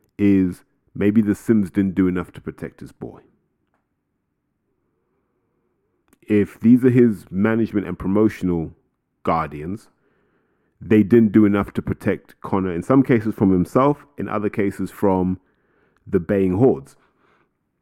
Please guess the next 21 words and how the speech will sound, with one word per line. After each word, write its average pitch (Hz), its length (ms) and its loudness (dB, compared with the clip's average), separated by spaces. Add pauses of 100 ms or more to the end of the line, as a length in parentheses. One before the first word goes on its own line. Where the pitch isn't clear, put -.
(280)
So 135 180 2
I 127 60 4
say 185 180 2
all 196 180 6
of 190 60 2
that 170 200 0
to 143 100 -4
say 151 160 4
in 127 100 4
very 143 180 4
simple 123 320 0
terms, 117 300 0
Conor 147 280 0
Benn 131 260 0
is 107 120 0
at 104 120 -6
this 104 180 -8
crossroads 95 640 -2
in 95 80 -2
his 90 100 -4
career. 87 480 -6